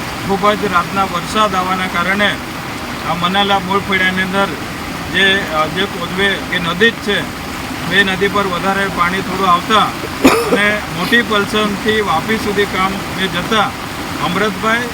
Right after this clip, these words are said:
અને ઉત્તમભાઈ એ બે જણા રોજનું અપડાઉન મોટી પલસણથી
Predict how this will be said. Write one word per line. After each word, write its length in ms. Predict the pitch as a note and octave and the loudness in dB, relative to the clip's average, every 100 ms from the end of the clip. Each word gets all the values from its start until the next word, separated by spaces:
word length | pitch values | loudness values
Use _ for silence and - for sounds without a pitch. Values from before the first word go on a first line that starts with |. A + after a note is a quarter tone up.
| - - - - - - - - - - - F#3+ E3 A3+ F3+ D#3+ - F#3+ | -8 -6 -6 -6 -6 -6 -6 -6 -6 -4 -4 -4 -2 -2 -4 -4 -4 -2
અને 360 | F#3+ A3 A3 A3 - - - C3 - - F#3 | 2 4 4 0 -4 -6 -4 -4 -6 -6 -2
ઉત્તમભાઈ 520 | F#3+ - A#3+ A3 F3+ B2+ - - - - | 0 4 4 4 2 -2 -6 -6 -4 -2
એ 40 | |
બે 200 | F3+ G#3 | 4 4
જણા 380 | G#3+ A3 G#3+ F#3 B2 - - - D3+ | 4 2 2 2 0 -6 -8 -4 0
રોજનું 400 | G#3 G#3 A3 A3 | 2 2 2 2
અપડાઉન 520 | F#3+ F#3 G3+ G#3+ G3+ C3 - - - - - D#3 | 2 4 4 4 0 -2 -6 -6 -6 -6 -6 -2
મોટી 200 | F3+ G#3 | 2 2
પલસણથી 760 | G3+ G3+ G3 G3+ G3 G3+ G3+ | 2 0 0 0 2 4 4